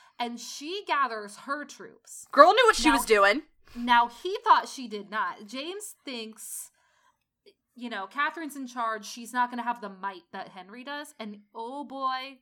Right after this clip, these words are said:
Speaker 1: is
Speaker 2: Was
Speaker 1: James
Speaker 2: he mis-
Speaker 1: very wrong.
Speaker 2: Oh, honey, do you have a big storm coming? <laughs>
Speaker 1: Uh, truly. So she gathers her troops. They meet at the Battle of Flodden on September ninth, fifteen thirteen,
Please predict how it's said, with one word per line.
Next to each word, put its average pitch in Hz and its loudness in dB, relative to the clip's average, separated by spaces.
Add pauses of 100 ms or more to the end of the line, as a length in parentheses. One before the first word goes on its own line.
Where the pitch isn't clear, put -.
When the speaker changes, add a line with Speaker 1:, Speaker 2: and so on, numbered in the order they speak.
(160)
Speaker 1:
is 214 -8
Speaker 2:
Was 220 8
Speaker 1:
James 202 -8
Speaker 2:
he 233 -2
mis- 220 -4
Speaker 1:
very 202 -8
wrong. 185 -6
Speaker 2:
Oh, 269 12
honey, 254 8
do 247 -4
you 226 -2
have 233 8
a 247 0
big 185 0
storm 175 -2
coming? 214 6
<laughs> - -8 (280)
Speaker 1:
Uh, 269 2
truly. 277 -12
So 302 -4 (100)
she 330 -10
gathers 349 0
her 320 -10
troops. - -16 (380)
They 294 -8
meet 277 -12
at 220 -8
the 233 -10
Battle 247 -2
of 254 -14
Flodden 247 -4
on 190 -12
September 247 -12
ninth, 220 -10
fifteen 220 -20
thirteen, 208 -16